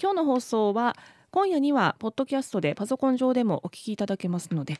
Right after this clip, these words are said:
ぜひね、途中から聞いたという方、繰り返し聞きたいという方、チェックなさってみてください。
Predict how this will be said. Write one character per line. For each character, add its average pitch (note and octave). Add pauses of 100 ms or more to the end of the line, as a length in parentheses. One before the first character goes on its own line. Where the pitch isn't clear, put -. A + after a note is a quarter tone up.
(120)
ぜ F#3+
ひ -
ね、 F3+
途 F3
中 D#3+
か D#3
ら D#3
聞 A3
い A3
た -
と -
い -
う G3
方、 A3
繰 -
り G3+
返 G3+
し -
聞 -
き -
た E4
い F4
と E4
い D4+
う C#4
方、 D4 (260)
チ -
ェ F3+
ッ -
ク -
な F3+
さ F3+
っ F3
て -
み D#3+
て D#3+
く D#3
だ C#3
さ -
い。 -